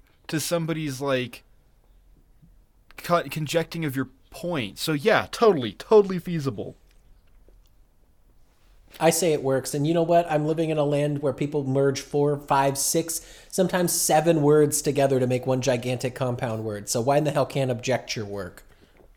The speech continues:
Speaker 1: What's your favorite giant word you have, if I can put you on the spot?
Speaker 2: Uh, Geschirrspülmaschine.
Speaker 1: Good Lord, what is that?
Speaker 2: A washing machine.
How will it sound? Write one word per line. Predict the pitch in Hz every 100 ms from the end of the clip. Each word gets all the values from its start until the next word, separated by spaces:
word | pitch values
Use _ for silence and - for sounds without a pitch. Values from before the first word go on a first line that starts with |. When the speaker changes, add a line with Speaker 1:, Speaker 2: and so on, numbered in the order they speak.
| _ _ -
Speaker 1:
What's | - 123 135
your | 170
favorite | 151 156 147 139 143
giant | 120 131 127
word | 117 117
you | 110
have, | 101 104 104 101
if | 107
I | 110
can | 98
put | 120
you | 110
on | 104
the |
spot? | - 107 98 90 _ _ _ _ _ _ _
Speaker 2:
Uh, | - 156 156
Geschirrspülmaschine. | 139 143 - 196 214 - - 180 180 147 - - 151 117 82 - - - - - - - - - - - - _
Speaker 1:
Good | - 156 113
Lord, | 127 143 127 110
what | 127
is | 120
that? | 107 101 95 _ _ _ _ _ _ _ _ - - _
Speaker 2:
A | 143
washing | 175 185 151
machine. | 131 - 107 101